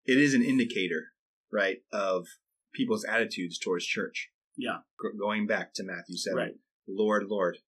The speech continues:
Speaker 1: I did all these things in your name."
Speaker 2: Right. And it's ironic. First of all, I'll, I'll insert a verbal gif right here of Homer Simpson disappearing into the bushes. If you've seen that one.
Speaker 1: <laughs>
Speaker 2: Like, that's
Speaker 1: I,
Speaker 2: what
Speaker 1: yeah,
Speaker 2: I think.
Speaker 1: yeah.
Speaker 2: Like, if, if the, if the Homer Simpson Christian could just sink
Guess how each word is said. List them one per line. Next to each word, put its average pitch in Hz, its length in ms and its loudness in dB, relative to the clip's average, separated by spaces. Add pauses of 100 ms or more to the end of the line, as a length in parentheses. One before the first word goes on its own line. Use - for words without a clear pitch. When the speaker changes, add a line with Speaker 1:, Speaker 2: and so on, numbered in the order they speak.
(200)
Speaker 1:
I 107 100 4
did 104 200 0
all 98 180 -2
these 95 180 -6
things 90 380 -8
in 92 80 -10
your 90 100 -8
name." 90 220 -8 (260)
Speaker 2:
Right. 101 300 -6 (160)
And 131 140 2
it's 139 120 2
ironic. 127 460 6 (640)
First 147 240 4
of 127 100 2
all, 123 160 8
I'll, 123 160 6
I'll 131 140 8
insert 135 360 2
a 117 60 0
verbal 120 360 2
gif 117 300 0
right 104 220 -2
here 92 280 -10 (220)
of 110 280 4
Homer 117 240 0
Simpson 117 420 -2
disappearing 110 560 -2
into 107 200 -4
the 107 100 -4
bushes. 113 340 -2
If 190 380 2
you've - 80 -4
seen 247 200 12
that 208 360 6
one. - 120 0 (160)
Speaker 1:
<laughs> 214 240 0
Speaker 2:
Like, - 140 6
that's 185 240 12
Speaker 1:
I, 185 100 12
Speaker 2:
what 175 100 12
Speaker 1:
yeah, 165 120 10
Speaker 2:
I 143 40 6
think. 123 180 4 (240)
Speaker 1:
yeah. 135 160 6
Speaker 2:
Like, 131 180 8
if, 135 140 4 (100)
if 127 240 4
the, 120 300 4
if 127 200 2
the 120 120 4
Homer 135 300 2
Simpson 123 440 -2
Christian 113 500 -2
could 110 180 -4
just 117 400 -2
sink 123 380 0